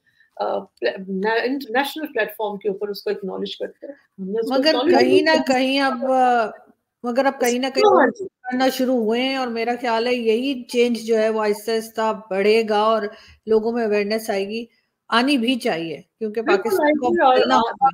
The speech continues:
Speaker 1: देखिए पर्सनल लेवल पे बहुत सारा, अ, बहुत सारे लोग, अ, तालीम का मसला है ना, आप जब तक एजुकेशन सिस्टम को अपने को ठीक नहीं करेंगे, वहाँ से
Speaker 2: हम्म।
Speaker 1: आप,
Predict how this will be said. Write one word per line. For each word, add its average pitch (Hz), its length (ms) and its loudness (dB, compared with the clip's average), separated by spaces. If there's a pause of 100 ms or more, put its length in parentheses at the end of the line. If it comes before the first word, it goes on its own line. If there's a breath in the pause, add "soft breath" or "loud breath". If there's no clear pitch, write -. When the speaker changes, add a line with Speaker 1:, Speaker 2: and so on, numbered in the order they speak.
Speaker 1:
देखिए 349 280 -2
पर्सनल 311 440 -2
लेवल 302 240 2
पे 302 140 -8
बहुत 277 380 -4
सारा, 269 300 0 (680)
अ, 208 240 -6
बहुत 226 280 -4
सारे 262 200 0
लोग, 208 440 -4
अ, 440 100 -4 (280)
तालीम 320 420 4
का 381 100 2
मसला 233 340 -4
है 220 120 -4
ना, 359 260 -4
आप 233 280 -6
जब 240 80 -4
तक 262 260 -6
एजुकेशन 233 640 -4
सिस्टम 285 400 -10
को 277 100 -4
अपने 254 200 -8
को 247 80 -8
ठीक 233 280 -12
नहीं 262 140 -8
करेंगे, 196 440 -6
वहाँ 226 460 -8
से 311 120 -6
Speaker 2:
हम्म। 202 540 -8
Speaker 1:
आप, 226 220 -2